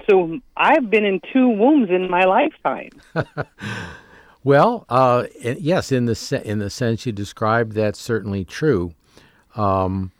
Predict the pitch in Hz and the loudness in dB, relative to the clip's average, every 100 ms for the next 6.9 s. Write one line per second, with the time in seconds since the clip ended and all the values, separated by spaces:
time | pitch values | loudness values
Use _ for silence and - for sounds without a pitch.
0 | _ _ _ _ - 123 127 - 117 127 | _ _ _ _ -2 0 0 -2 -2 0
1 | 143 127 107 127 - 113 - - 131 120 | 0 0 0 -2 -2 -6 -8 -6 -4 -2
2 | 101 113 113 - 120 120 - 104 - 123 | -2 -2 -4 -4 -4 -4 -4 -6 -4 -4
3 | 113 - 107 104 107 104 104 104 98 98 | -4 -6 -6 -2 -2 -2 -2 -4 -4 -4
4 | 98 95 95 92 98 95 87 104 110 110 | -2 -2 -4 -6 -8 -8 -4 -2 0 0
5 | 110 101 87 87 87 101 107 110 113 113 | -2 -6 -8 -12 -6 -2 0 0 -2 -4
6 | 98 98 92 107 104 - - 110 104 | -2 -2 -2 -2 -4 -8 -4 -2 -4